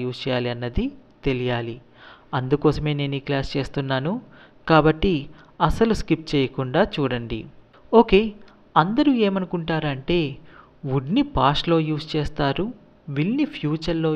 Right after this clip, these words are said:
యూజ్ చేస్తారు అని. కానీ అది తప్పు. నిజానికి వుడ్ని అన్ని టెన్స్‌లలో అంటే పాస్ట్లో, ప్రజెంట్లో, ఫ్యూచర్లో, అలాగే విల్ని ఫ్యూచర్లో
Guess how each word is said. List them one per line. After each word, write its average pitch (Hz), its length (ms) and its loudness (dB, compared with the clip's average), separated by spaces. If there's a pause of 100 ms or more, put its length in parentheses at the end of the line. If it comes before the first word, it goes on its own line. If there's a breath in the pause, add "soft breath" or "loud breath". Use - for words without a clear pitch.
యూజ్ 143 220 -4
చేస్తారు 139 500 -4 (220)
అని. 127 180 -6 (800 loud breath)
కానీ 147 260 2 (420)
అది 165 140 0 (120)
తప్పు. 151 260 -2 (800 loud breath)
నిజానికి 196 500 2 (540 loud breath)
వుడ్ని 190 240 2 (240)
అన్ని 196 300 0
టెన్స్‌లలో 139 540 0 (300)
అంటే 160 220 0 (540)
పాస్ట్లో, 143 480 2 (420)
ప్రజెంట్లో, 151 580 0 (360)
ఫ్యూచర్లో, 143 580 0 (640 loud breath)
అలాగే 156 380 2 (580 loud breath)
విల్ని 208 340 0 (500 loud breath)
ఫ్యూచర్లో 190 680 0